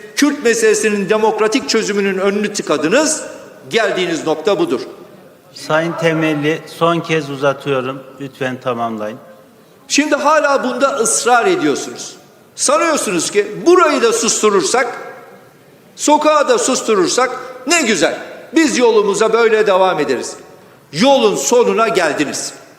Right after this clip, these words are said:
Speaker 1: Bu yol bitti, tükendi. Başından beri bu çıkmaz sokağın içinde bu zorlamalarınız bu toplumu gerdi. Artık toplumu germeyin. Ya toplumun hayrına bir adım atın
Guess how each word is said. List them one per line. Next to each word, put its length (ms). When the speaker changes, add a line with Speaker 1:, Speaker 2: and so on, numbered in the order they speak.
Speaker 1:
Bu 140
yol 260
bitti, 420
tükendi. 640
Başından 640
beri 260
bu 100
çıkmaz 460
sokağın 360
içinde 640
bu 140
zorlamalarınız 1120
bu 120
toplumu 540
gerdi. 540
Artık 400
toplumu 360
germeyin. 400
Ya 220
toplumun 440
hayrına 540
bir 160
adım 200
atın 260